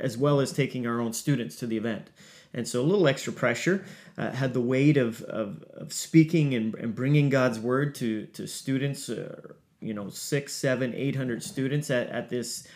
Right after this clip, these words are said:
this district-wide event, as well as bringing our own large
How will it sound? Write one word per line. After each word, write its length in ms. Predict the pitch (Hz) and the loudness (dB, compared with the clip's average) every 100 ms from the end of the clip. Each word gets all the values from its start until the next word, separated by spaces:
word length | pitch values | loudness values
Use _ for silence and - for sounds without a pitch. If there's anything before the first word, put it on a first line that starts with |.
| - | -14
this 180 | - 107 | -8 -8
district-wide 840 | - 147 143 151 - 123 123 123 117 | -4 -2 -2 -6 -6 -2 0 2 0
event, 420 | 104 113 143 - - - - | 0 -2 -2 -8 -20 -14 -6
as 180 | 123 | -2
well 240 | 131 160 165 | 6 8 8
as 120 | 127 | 6
bringing 360 | 131 147 135 127 | 4 2 4 2
our 180 | 123 | 0
own 380 | 127 131 127 123 | 2 2 0 -2
large 680 | - 120 120 123 127 113 - | -2 0 2 2 2 -2 -10